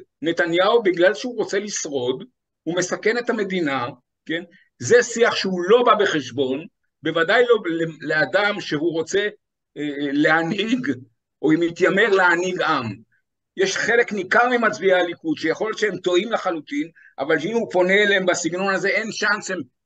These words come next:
פשוט יתקרבו אליו, כן? ולכן השיח הזה הוא לא בא בחשבון, הוא לא בא בחשבון.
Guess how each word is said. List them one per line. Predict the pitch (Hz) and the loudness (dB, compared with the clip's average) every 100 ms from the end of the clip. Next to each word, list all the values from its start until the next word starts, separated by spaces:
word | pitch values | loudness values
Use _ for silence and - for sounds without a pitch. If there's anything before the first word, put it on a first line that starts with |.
| _ - | _ -12
פשוט | 175 220 | -6 -6
יתקרבו | 214 - 185 175 180 | -4 -2 2 6 6
אליו, | 117 98 - _ _ _ _ _ - | 4 -2 -10 _ _ _ _ _ -4
כן? | 139 170 - - - | 0 0 -4 -14 0
ולכן | 165 175 240 233 | 2 4 2 2
השיח | - 233 240 202 | 0 0 2 2
הזה | 202 | 2
הוא | 180 190 | 2 4
לא | 220 | 2
בא | 220 | 2
בחשבון, | 208 185 165 131 135 101 - _ _ | 0 -2 -4 -6 -8 -10 -16 _ _
הוא | 175 208 | -2 2
לא | 226 | 4
בא | 220 | 4
בחשבון. | 190 170 147 135 113 | 2 -2 -4 -6 -8